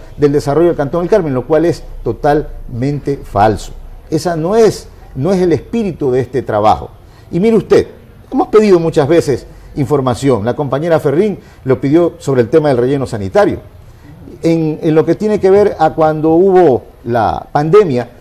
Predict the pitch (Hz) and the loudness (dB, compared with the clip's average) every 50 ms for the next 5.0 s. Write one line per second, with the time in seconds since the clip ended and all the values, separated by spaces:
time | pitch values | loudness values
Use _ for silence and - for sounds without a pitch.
0 | - - 143 - 190 208 190 175 - 175 160 127 135 120 185 180 180 170 175 156 | -12 -10 -4 0 0 2 2 2 0 -2 -4 -4 -4 -4 -2 -2 -2 -4 -6 -4
1 | 156 147 139 131 120 - 170 185 185 170 143 - - - - - - - - 143 | -4 -4 -4 -4 -2 2 2 2 2 0 -6 -12 -16 -20 -20 -20 -6 0 2 2
2 | 139 135 127 131 117 - - 175 208 214 170 160 135 - - 127 - 135 120 110 | 4 4 4 2 0 -2 0 0 0 0 0 -2 -2 -2 -4 -6 -4 -4 -6 -4
3 | - 151 156 156 143 131 110 - - - - - - - - 113 110 110 107 107 | 0 2 2 2 2 0 -6 -10 -16 -20 -20 -20 -14 -6 0 2 4 4 4 2
4 | 101 98 - 123 123 120 117 123 135 143 135 - - 147 127 113 107 95 85 80 | 0 0 0 0 2 4 4 4 4 2 2 2 2 2 2 2 2 0 -2 -4